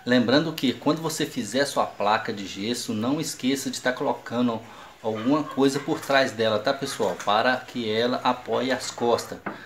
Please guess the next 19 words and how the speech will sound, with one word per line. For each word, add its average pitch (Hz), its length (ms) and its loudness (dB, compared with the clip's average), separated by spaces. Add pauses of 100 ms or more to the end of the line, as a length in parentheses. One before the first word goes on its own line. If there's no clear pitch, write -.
(120)
Porque - 180 -6
se - 140 -6
você 123 280 -2
colocar 160 580 2
ela 117 220 4
sem 117 200 -4
nada 127 240 0
por - 260 -8
trás, 110 460 0
com 147 200 2
certeza 127 520 -4
ela 120 100 4
vai 120 140 2
empenar. 127 600 0 (220)
Porque - 180 -6
ela 107 120 4
vai 113 120 4
estar 117 320 0 (220)
fria 120 600 2